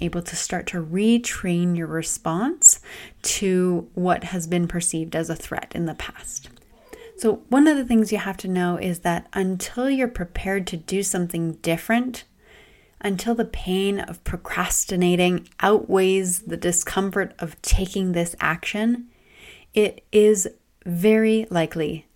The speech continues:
that you will continue procrastinating. There needs to be something that changes the scale so that the desire to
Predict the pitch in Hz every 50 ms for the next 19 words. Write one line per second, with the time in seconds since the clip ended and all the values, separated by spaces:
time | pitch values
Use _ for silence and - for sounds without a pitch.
0 | _ _ _ - 175 180 180 170 - - - 175 175 180 180 180 180 175 180 185
1 | 185 185 180 - 190 185 180 170 - - - 175 170 170 170 165 165 - 180 170
2 | 175 - 175 165 - - - - 175 165 156 156 160 160 175 - - 67 - 165
3 | - - 220 208 202 202 202 208 220 220 - - - 233 202 214 196 180 - -
4 | - - - - 190 190 196 185 - 220 214 214 226 240 240 240 - - 233 220
5 | 220 - - - 196 190 185 180 185 185 180 170 - - - 180 175 - - -
6 | - 165 160 156 143 - - 156 - _ - - - 202 190 180 190 180 180 190
7 | 165 160 190 185 170 165 190 190 220 247 262 262 247 - -